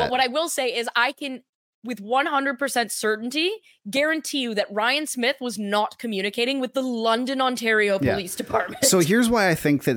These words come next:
Speaker 2: this, that at least from Ryan Smith's angle of it, this was not, um,
Speaker 1: Nefarious.
Speaker 2: not nefarious, because this information was embargoed until Wednesday. Like,
Speaker 1: Yes.
Speaker 2: like, reporters knew this,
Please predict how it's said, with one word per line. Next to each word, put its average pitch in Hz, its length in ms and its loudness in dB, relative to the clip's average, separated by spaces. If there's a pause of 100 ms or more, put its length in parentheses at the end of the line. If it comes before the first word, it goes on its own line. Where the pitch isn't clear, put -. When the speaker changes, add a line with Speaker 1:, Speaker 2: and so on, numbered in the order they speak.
Speaker 2:
this, 127 420 2
that 131 240 2
at 147 120 4
least 156 380 2
from 151 220 4
Ryan 127 280 4
Smith's - 380 -2
angle 98 340 -2
of 65 120 -4
it, 64 140 -8 (340)
this 131 220 2
was 127 160 2
not, 113 460 2 (440)
um, 117 360 4
Speaker 1:
Nefarious. 165 480 4
Speaker 2:
not 151 160 4
nefarious, 127 340 2
because 127 540 2 (260)
this 143 180 2
information 131 680 4 (180)
was 120 220 2
embargoed 107 600 2
until 101 460 -2
Wednesday. 80 460 -6 (640)
Like, - 80 6
Speaker 1:
Yes. 165 200 4
Speaker 2:
like, 139 180 2
reporters 156 440 4
knew 156 220 6
this, 143 420 2